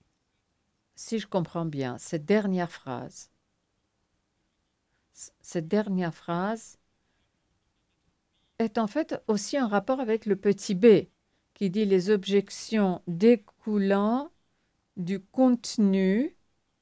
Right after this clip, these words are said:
du connaissement. Alors, on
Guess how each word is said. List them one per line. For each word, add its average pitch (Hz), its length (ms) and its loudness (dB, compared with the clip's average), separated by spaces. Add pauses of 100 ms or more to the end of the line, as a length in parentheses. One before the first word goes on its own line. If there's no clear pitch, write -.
(420)
du 185 200 -8
connaissement. 170 720 -2 (1800)
Alors, 185 240 0 (580)
on 180 340 -2